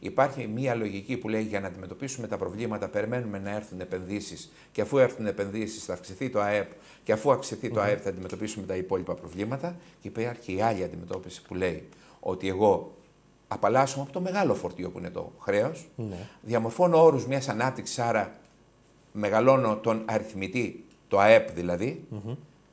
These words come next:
Speaker 1: ε, όσο το δυνατόν περισσότερο, και καλύπτω τις ανάγκες που υπάρχουν, που αυτές ένα κομματάκι είναι το χρέος, αλλά το μεγάλο
Speaker 2: Μμμ.
Speaker 1: κομμάτι είναι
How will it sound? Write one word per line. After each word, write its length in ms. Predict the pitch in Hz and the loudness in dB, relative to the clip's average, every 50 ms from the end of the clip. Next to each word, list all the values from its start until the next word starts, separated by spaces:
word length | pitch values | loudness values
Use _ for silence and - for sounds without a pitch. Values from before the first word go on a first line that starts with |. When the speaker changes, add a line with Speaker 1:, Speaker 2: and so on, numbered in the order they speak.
| _ _ - - | _ _ -10 -4
Speaker 1:
ε, 280 | - 90 92 90 85 - | -2 -2 0 0 2 6
όσο 280 | - - - - 101 | 6 6 6 4 0
το 120 | 90 101 87 | -4 -6 -4
δυνατόν 360 | 87 92 90 87 90 87 87 | -2 -2 -2 0 0 0 0
περισσότερο, 680 | 95 90 - - 107 92 92 - 117 131 156 190 - - - - - _ - _ _ | 0 -4 -2 2 2 2 4 4 2 0 0 -2 -6 -12 -18 -20 -20 _ -20 _ _
και 260 | - - 214 170 - - - - - | 0 2 4 4 4 0 -4 -12 -6
καλύπτω 720 | - - 170 156 156 175 202 - - - 240 240 240 - - - | 2 4 6 6 6 6 4 2 6 6 6 6 6 2 -12 -12
τις 180 | - 175 - 160 | -6 -2 2 2
ανάγκες 640 | 127 120 131 143 156 160 151 175 226 226 226 - - - - - - _ - | 2 4 6 6 6 4 4 2 2 2 0 -6 -12 -16 -20 -20 -20 _ -4
που 120 | - 131 | 0 0
υπάρχουν, 580 | 123 123 - 139 135 135 131 135 - 147 156 175 208 233 247 - - - - - - _ _ _ _ _ _ _ _ | 0 4 10 10 10 10 10 6 0 -2 0 0 0 -2 -2 -6 -12 -20 -20 -20 -20 _ _ _ _ _ _ _ _
που 120 | - - 143 | 4 8 8
αυτές 460 | 135 269 - 226 233 240 240 - - | 8 8 6 4 4 4 2 -4 -2
ένα 200 | - 214 214 214 | 0 2 2 2
κομματάκι 420 | 208 - 180 165 156 175 165 165 170 | 2 2 2 2 4 4 4 4 2
είναι 100 | 151 139 | -2 -2
το 100 | 135 139 | -2 -4
χρέος, 280 | - 226 254 247 240 | 0 0 0 0 -2
αλλά 120 | 220 196 180 | -4 -8 -6
το 100 | 185 165 | -4 -4
μεγάλο 380 | 160 156 165 220 240 214 175 | -4 -2 0 0 2 2 0
Speaker 2:
Μμμ. 60 | - - | 0 -2
Speaker 1:
κομμάτι 380 | - 165 180 233 - - - | -2 -4 -4 -4 -4 -4 -6
είναι 220 | 226 240 240 240 | -6 -4 -6 -8